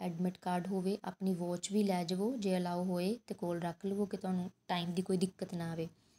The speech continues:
ਸੋ ਇਹ ਸਾਰੀ ਸਟ੍ਰੈਟਜੀ ਨੂੰ ਫਾਲੋ ਕਰੋ, ਪੂਰੇ ਚਾਰ ਦਿਨ ਡਟ ਕੇ ਪੜ੍ਹਾਈ ਕਰੋ, ਤੇ ਤੁਹਾਡਾ ਜਿਹੜਾ ਟੈਸਟ ਉਹ ਜ਼ਰੂਰ ਕਲੀਅਰ ਹੋ ਜਾਏਗਾ।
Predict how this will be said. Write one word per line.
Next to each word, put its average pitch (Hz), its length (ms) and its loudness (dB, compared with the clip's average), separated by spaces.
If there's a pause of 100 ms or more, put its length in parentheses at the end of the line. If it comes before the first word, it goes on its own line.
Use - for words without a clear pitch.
(420)
ਸੋ 202 340 6
ਇਹ 202 160 8
ਸਾਰੀ 190 260 4
ਸਟ੍ਰੈਟਜੀ 180 460 0
ਨੂੰ 196 100 2
ਫਾਲੋ 180 320 2
ਕਰੋ, 185 300 2
ਪੂਰੇ 190 280 0
ਚਾਰ 175 320 0
ਦਿਨ 180 260 0
ਡਟ 170 240 0
ਕੇ 190 140 -6
ਪੜ੍ਹਾਈ 185 280 0
ਕਰੋ, 185 340 -4
ਤੇ 214 120 -10
ਤੁਹਾਡਾ 180 260 -2
ਜਿਹੜਾ 175 180 -2
ਟੈਸਟ 170 360 -4
ਉਹ 185 40 2
ਜ਼ਰੂਰ 180 440 2
ਕਲੀਅਰ 180 280 4
ਹੋ 185 220 2
ਜਾਏਗਾ। 165 340 0